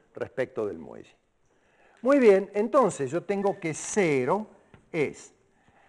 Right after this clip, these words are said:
M uno por el cambio de posición de la persona uno respecto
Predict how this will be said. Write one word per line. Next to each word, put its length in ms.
M 340
uno 360
por 180
el 220
cambio 460
de 100
posición 920
de 100
la 180
persona 540
uno 400
respecto 800